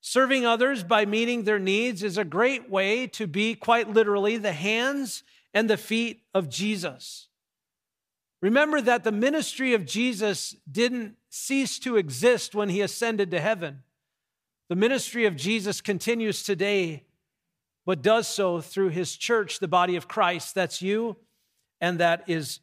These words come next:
me. As we serve others, we not only meet their needs, but we can al-, oftentimes help them to understand their greatest need, which is our greatest need, which we share, and that's having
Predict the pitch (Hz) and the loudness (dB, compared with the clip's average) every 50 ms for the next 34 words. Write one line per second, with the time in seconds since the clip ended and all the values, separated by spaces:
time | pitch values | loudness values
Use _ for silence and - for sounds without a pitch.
0 | _ _ _ - 139 151 170 165 160 143 123 117 - _ _ _ _ _ _ _ | _ _ _ -8 -4 -2 -2 -2 -2 -4 -8 -12 -18 _ _ _ _ _ _ _
1 | _ _ _ _ _ _ _ _ _ _ _ _ _ _ - 220 269 233 185 262 | _ _ _ _ _ _ _ _ _ _ _ _ _ _ 4 4 6 4 2 2
2 | 302 247 - - 294 285 269 214 240 226 226 247 277 294 285 220 - 196 220 240 | 0 0 0 0 0 0 2 4 4 4 4 4 2 0 0 -2 -4 -2 -2 2
3 | 233 247 247 254 269 254 240 247 233 220 240 269 285 - 247 254 254 233 220 214 | 2 4 4 4 4 2 2 0 0 0 0 0 0 0 0 0 0 2 2 2
4 | 214 233 262 247 190 165 156 240 233 220 214 240 226 - - 240 226 - - 226 | 2 0 0 -4 -6 -2 0 0 0 0 0 -2 -2 -2 -2 -2 0 2 2 4
5 | 254 269 247 - - 220 233 - - 220 240 247 247 - 269 247 - - 240 240 | 4 2 0 -4 -8 -18 -8 0 2 4 4 4 2 -2 -4 -4 -2 0 0 2
6 | 240 233 202 - - - 254 254 247 - - - 202 196 214 240 247 220 180 _ | 2 0 -4 -4 0 0 0 0 0 -4 -4 -2 -2 -2 -2 -4 -6 -8 -10 _
7 | _ _ _ _ _ _ _ _ _ _ _ - - 262 254 262 269 269 254 - | _ _ _ _ _ _ _ _ _ _ _ -4 0 2 2 2 2 0 -2 -2
8 | - - 254 254 254 254 247 240 180 226 269 311 330 294 220 - - 175 175 139 | 0 0 2 2 2 2 0 0 2 2 2 2 2 0 -2 -4 -6 -6 -8 -8
9 | 107 107 104 - _ _ _ _ _ _ _ _ _ _ _ _ _ _ _ _ | -8 -10 -14 -20 _ _ _ _ _ _ _ _ _ _ _ _ _ _ _ _
10 | _ - 262 254 - - 294 277 202 - - - 233 254 294 311 320 294 208 202 | _ 2 2 2 2 2 0 0 0 -2 -2 2 4 4 6 4 4 2 0 0
11 | 208 196 170 147 151 - - - 165 147 131 131 123 _ _ _ _ _ _ _ | -2 -2 -2 -4 -6 -10 -12 -12 -12 -14 -14 -16 -20 _ _ _ _ _ _ _
12 | _ _ _ 226 269 - - - 233 285 269 220 - - 294 294 277 247 202 156 | _ _ _ 0 0 0 0 -2 0 0 0 0 -2 0 2 2 2 2 0 -4
13 | 127 113 _ _ _ _ _ _ _ _ _ _ _ _ _ _ _ _ _ _ | -8 -12 _ _ _ _ _ _ _ _ _ _ _ _ _ _ _ _ _ _
14 | - 196 214 220 214 208 - - - 202 214 220 208 220 233 233 233 226 | -2 0 2 2 2 0 -2 -4 -2 0 0 0 0 0 -2 -4 -4 -8